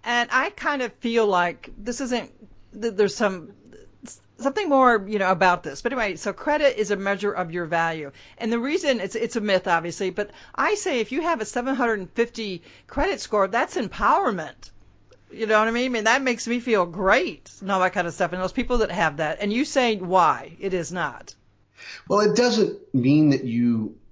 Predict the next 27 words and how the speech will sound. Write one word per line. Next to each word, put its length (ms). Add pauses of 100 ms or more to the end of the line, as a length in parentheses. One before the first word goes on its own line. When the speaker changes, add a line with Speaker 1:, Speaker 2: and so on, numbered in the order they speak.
(520)
Speaker 2:
are 100
not 240
valuable 540
as 120
a 60
person 640
or 220
that 180
you 280
aren't 460 (560)
just 300
as 100
important 480
as 80
someone 340
else. 400
You 120
know, 80
it's 180
not, 300
it's 240
not 220
a 40
measure 500
of 220
your 140
self-worth. 920